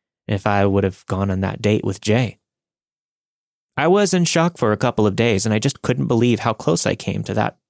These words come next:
possibly happening to me. I read the article over and over.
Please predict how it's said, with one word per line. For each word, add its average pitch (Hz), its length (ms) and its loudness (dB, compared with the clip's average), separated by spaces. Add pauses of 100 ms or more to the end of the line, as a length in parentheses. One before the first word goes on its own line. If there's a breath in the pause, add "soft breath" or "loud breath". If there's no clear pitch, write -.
(140)
possibly 95 680 -6
happening 101 380 -4
to 98 60 -2
me. 131 260 -4 (1200)
I 117 80 2
read 131 160 2
the 131 80 2
article 139 420 0
over 127 300 2
and 131 240 -2
over. 95 420 -4